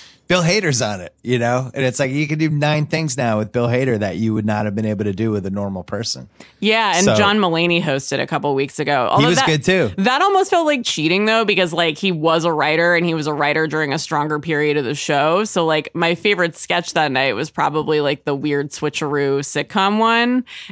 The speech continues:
Speaker 2: And
Speaker 1: Yeah.
Speaker 2: that was, like, a direct follow-up to Rocket Dog, which was a Tracy Morgan sketch from, like, eight years ago.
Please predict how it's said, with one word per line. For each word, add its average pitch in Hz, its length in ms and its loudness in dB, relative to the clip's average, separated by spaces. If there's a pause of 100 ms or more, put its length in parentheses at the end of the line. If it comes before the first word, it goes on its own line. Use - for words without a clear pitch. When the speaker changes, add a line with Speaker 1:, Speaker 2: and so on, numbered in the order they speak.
(100)
Speaker 2:
And 208 120 2
Speaker 1:
Yeah. 226 80 4
Speaker 2:
that 202 180 2
was, 196 160 2
like, 180 180 2
a 170 60 2
direct 160 420 0
follow-up 143 520 2
to 151 120 -4
Rocket 135 360 -2
Dog, 110 260 0
which 123 160 -6
was 139 80 -8
a 131 80 -10
Tracy 139 340 -4
Morgan 127 360 -2
sketch - 280 -4
from, 135 160 -6
like, - 240 -4
eight 120 200 -2
years 107 280 -4
ago. 113 480 -4